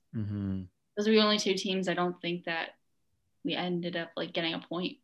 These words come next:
Speaker 2: against.
Speaker 1: And Ottawa was the home opener as well
Speaker 2: Yeah, that
Speaker 1: for
Speaker 2: hurt. <laughs>
Speaker 1: us. Yeah.
Speaker 2: Yeah.
Speaker 1: Big hoopla and just
Speaker 2: Mm-hmm.
Speaker 1: kinda
Speaker 2: <laughs>
Speaker 1: play.
Speaker 2: Yeah.
Speaker 1: But that's okay.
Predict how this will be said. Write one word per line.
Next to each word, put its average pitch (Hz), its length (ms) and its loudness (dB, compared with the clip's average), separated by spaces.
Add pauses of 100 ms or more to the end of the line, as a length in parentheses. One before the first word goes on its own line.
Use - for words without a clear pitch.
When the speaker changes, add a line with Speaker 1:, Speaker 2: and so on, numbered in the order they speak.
Speaker 2:
against. - 600 -8 (420)
Speaker 1:
And 110 160 -6
Ottawa 110 520 2
was 98 180 -8
the 98 80 -8
home 101 320 2
opener 92 400 -4
as 82 120 -12
well 87 380 -4 (240)
Speaker 2:
Yeah, 160 360 -2
that 151 220 -4
Speaker 1:
for - 220 4
Speaker 2:
hurt. - 60 -2
<laughs> - 100 4
Speaker 1:
us. - 220 -2 (600)
Yeah. 90 340 6 (440)
Speaker 2:
Yeah. - 100 -8 (500)
Speaker 1:
Big 104 200 2
hoopla 92 760 2
and 85 180 -10
just 190 200 -8
Speaker 2:
Mm-hmm. 180 280 -4 (540)
Speaker 1:
kinda - 400 2 (180)
Speaker 2:
<laughs> 277 380 -18
Speaker 1:
play. 87 400 -8 (840)
Speaker 2:
Yeah. - 400 -6 (680)
Speaker 1:
But 87 260 -12 (160)
that's 101 260 -10
okay. - 320 -16